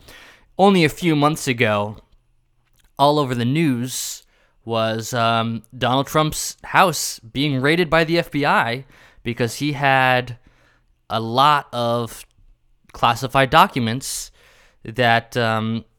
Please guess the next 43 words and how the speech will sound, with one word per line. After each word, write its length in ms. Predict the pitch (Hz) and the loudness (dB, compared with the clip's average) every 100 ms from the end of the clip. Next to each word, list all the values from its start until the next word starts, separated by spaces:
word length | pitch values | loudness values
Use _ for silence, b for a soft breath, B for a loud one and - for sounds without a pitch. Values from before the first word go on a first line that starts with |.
| _ _ _ _ _ _ _ _ _ _ _ _ | _ _ _ _ _ _ _ _ _ _ _ _
White 260 | 120 127 127 | -2 -2 2
House 240 | 143 - | 0 0
officials 460 | 143 170 151 147 - | -2 -2 0 -2 0
kept 180 | 139 | -2
requesting 680 | 127 - 151 - 139 127 156 - _ _ _ _ b b b b b | -2 2 2 2 -2 0 -4 -8 _ _ _ _ b b b b b
for 120 | 123 | -8
Trump 300 | 120 - 123 | -4 -2 -2
to 80 | 120 | -4
return, 640 | 120 - 175 170 170 175 - - _ _ _ _ _ _ | -8 2 4 4 2 -4 -10 -20 _ _ _ _ _ _
uh, 300 | 110 104 95 | -6 -4 -4
court 320 | 90 - 147 135 | -4 0 0 2
orders 340 | 139 139 143 | 0 0 -2
for 100 | 147 | -2
Donald 280 | 139 135 127 | 0 0 0
Trump 160 | 135 | -6
to 80 | 120 | -8
return 240 | 131 139 127 | -8 -4 -6
these 140 | 120 | 0
documents, 540 | 127 117 127 120 120 | -2 0 0 0 0
and 320 | 117 101 104 - | -2 -2 -4 -10
Trump 300 | - 113 107 | -6 -4 -2
would 120 | 117 | 2
not 180 | 131 156 | 2 2
return 320 | 131 - 120 | -2 -2 0
them, 180 | 117 110 | 0 0
denied 340 | 110 110 113 | 0 0 0
that 100 | 104 | -2
he 100 | 110 | -4
had 240 | 113 139 127 | 2 2 4
them, 180 | 123 | 0
and 120 | 113 110 | 0 -2
then 100 | 107 | -2
finally 380 | 117 107 104 | -2 0 -2
the 160 | 101 104 | -2 -4
F 100 | 101 | -4
B 140 | 113 | -4
I 60 | 98 | -4
raided 340 | 98 98 95 | -4 -6 -8
his 140 | 101 - | -10 -2
house 300 | 123 107 - | 0 0 -4
and 160 | 104 | -8
received 480 | 101 - - 151 - | -8 -8 -4 -4 -2
them, 280 | 117 104 104 | -4 -2 -6